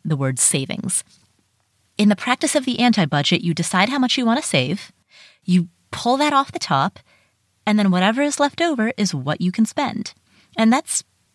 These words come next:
pretty much exactly what Kim outlines. She pays herself first, she saves first, and then she doesn't micromanage every line item. She doesn't sweat about how much she's spending on toothpaste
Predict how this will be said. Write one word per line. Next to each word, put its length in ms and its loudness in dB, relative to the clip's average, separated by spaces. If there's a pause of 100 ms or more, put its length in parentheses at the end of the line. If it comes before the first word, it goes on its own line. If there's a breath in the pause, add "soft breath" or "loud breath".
pretty 140 -4
much 160 0
exactly 440 0
what 140 -4
Kim 360 -2
outlines. 680 -2 (240 loud breath)
She 400 0 (100)
pays 300 0
herself 380 -2
first, 300 0
she 160 0
saves 760 0
first, 600 0 (440 loud breath)
and 160 4
then 220 2
she 200 2
doesn't 440 0
micromanage 960 2 (100)
every 460 2
line 400 2
item. 340 0
She 160 -2
doesn't 300 2 (320 loud breath)
sweat 560 0
about 280 2
how 140 0
much 140 2
she's 200 0
spending 320 2
on 120 2
toothpaste 800 -2